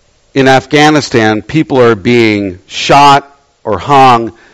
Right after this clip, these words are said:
There's even one report of a guy being skinned alive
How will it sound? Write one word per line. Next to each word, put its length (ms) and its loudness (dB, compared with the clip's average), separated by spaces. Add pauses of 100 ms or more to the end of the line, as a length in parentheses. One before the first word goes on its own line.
(320)
There's 340 -4
even 300 -2
one 160 -2
report 340 -4
of 100 -4
a 40 -6
guy 320 0
being 280 -8
skinned 300 -6
alive 520 -6